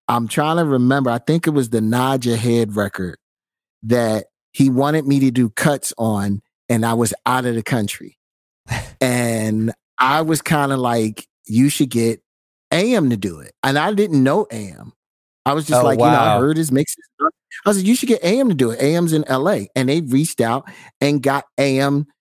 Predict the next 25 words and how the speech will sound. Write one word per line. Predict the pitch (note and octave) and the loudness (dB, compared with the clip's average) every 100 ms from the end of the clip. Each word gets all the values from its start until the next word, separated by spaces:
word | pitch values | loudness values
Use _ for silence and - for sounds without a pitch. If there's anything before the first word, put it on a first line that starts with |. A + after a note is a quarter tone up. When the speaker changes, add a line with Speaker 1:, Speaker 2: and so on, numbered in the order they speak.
| _ | _
Speaker 1:
to | - C#3 | -4 0
do | C#3 | 2
the | C3 C3+ | 0 0
cuts | - F3 - - _ _ - | -2 -2 -4 -14 _ _ -4
on | C#3+ C#3 | -2 0
the | |
record. | C3+ G3 - F#2+ D2+ _ _ _ _ _ | 0 -2 -2 -8 -10 _ _ _ _ _
Speaker 2:
Crazy. | - C#3+ A#2 C#3 C3+ C3 | -2 2 2 2 0 0
Speaker 1:
And | C3 - _ _ _ - | -4 -8 _ _ _ -4
I | D3+ | -2
was | E3+ F#4 _ | -2 -6 _
D | - - | -20 -10
J | - F3+ E3+ | -2 0 2
ing | D#3 | 0
in | C#3+ C#3+ C#3 | 0 0 0
San | - D3 D3 | 0 -2 0
Francisco, | D3 - B2+ A#2+ - G#2 G#2+ | -2 -2 -2 -2 -4 -4 -2
and | - B2+ | 0 0
he | A#2+ F3+ | 2 2
was | E3+ B2+ | 2 2
in | B2 | 0
San | - A#2 A2+ | 0 -2 -2
Francisco. | G2+ - G#2 - F#2+ F2+ G2+ _ _ - - _ - | -6 -4 -4 -4 -4 -6 -8 _ _ -20 -20 _ -2
And | C#3+ C3 | 0 0
he, | B2 D3 C#3 | 0 -2 -2